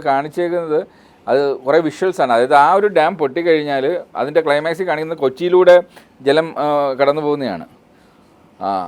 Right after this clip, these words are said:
അത് കണ്ടപ്പോഴാണ് അന്ന് മുല്ലപ്പെരിയാർ ഒരു ഇഷ്യൂ ആയിട്ട് പൊങ്ങി വരികയും ആൾക്കാരെല്ലാം അവിടേക്ക് മാർച്ച് ചെയ്യാൻ തുടങ്ങിയത്. ഞാൻ ഇപ്പോഴും ഓർക്കുന്നുണ്ട്, ഒരു, ഒരു ദിവസം അമ്പതിനായിരം തൊട്ട് ഒരു ലക്ഷം പേര് വരെ സ്വന്തം കയ്യിലെ കാശ്, ബിരിയാണി വാങ്ങിയിട്ടല്ല പോ-, ബിരിയാണി കഴി-,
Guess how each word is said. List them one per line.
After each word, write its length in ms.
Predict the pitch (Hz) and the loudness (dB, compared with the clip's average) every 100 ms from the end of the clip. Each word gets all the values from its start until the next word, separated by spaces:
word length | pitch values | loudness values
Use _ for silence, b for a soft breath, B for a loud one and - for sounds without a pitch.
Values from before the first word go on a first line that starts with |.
| - | -4
അത് 100 | 131 240 | 0 2
കണ്ടപ്പോഴാണ് 480 | 208 214 226 214 208 175 | 0 2 4 4 4 0
അന്ന് 240 | 185 226 233 202 185 175 | -2 -4 -2 0 0 0
മുല്ലപ്പെരിയാർ 480 | 165 175 185 190 196 185 | 0 0 4 6 6 6
ഒരു 60 | 185 | 0
ഇഷ്യൂ 180 | - 196 185 | 0 4 6
ആയിട്ട് 260 | 185 170 170 | 4 0 -2
പൊങ്ങി 180 | 165 180 | 0 0
വരികയും 420 | 165 165 170 170 165 101 | 2 2 2 -2 -4 -4
ആൾക്കാരെല്ലാം 460 | 139 151 165 160 156 | -2 2 2 4 4
അവിടേക്ക് 260 | 160 156 151 | 2 0 0
മാർച്ച് 220 | 139 143 156 | 0 0 2
ചെയ്യാൻ 160 | 156 151 | 2 2
തുടങ്ങിയത്. 280 | 143 135 139 131 | -4 -4 -6 -4
ഞാൻ 60 | 123 135 | -4 -4
ഇപ്പോഴും 180 | 156 160 | 0 0
ഓർക്കുന്നുണ്ട്, 320 | 151 165 143 | 0 -2 -2
ഒരു, 80 | 135 151 - b b b - | -2 -4 -8 b b b -4
ഒരു 100 | - 165 | 2 6
ദിവസം 220 | 156 170 143 | 6 4 2
അമ്പതിനായിരം 480 | 135 160 165 170 175 | 2 4 6 4 2
തൊട്ട് 140 | 165 151 | 0 0
ഒരു 80 | 147 | 0
ലക്ഷം 220 | 156 175 156 | -2 -2 0
പേര് 180 | 156 160 | 2 4
വരെ 180 | 147 143 156 - | 4 2 -2 -4
സ്വന്തം 280 | 120 131 160 165 | -4 -2 0 2
കയ്യിലെ 280 | 156 160 165 | 2 2 2
കാശ്, 200 | 147 151 127 | 2 0 0
ബിരിയാണി 280 | 131 160 165 | 0 2 0
വാങ്ങിയിട്ടല്ല 400 | 170 170 151 170 | 0 2 2 2
പോ-, 120 | 151 117 | 0 -4
ബിരിയാണി 260 | 123 147 170 | 0 0 2
കഴി-, 140 | 175 | 0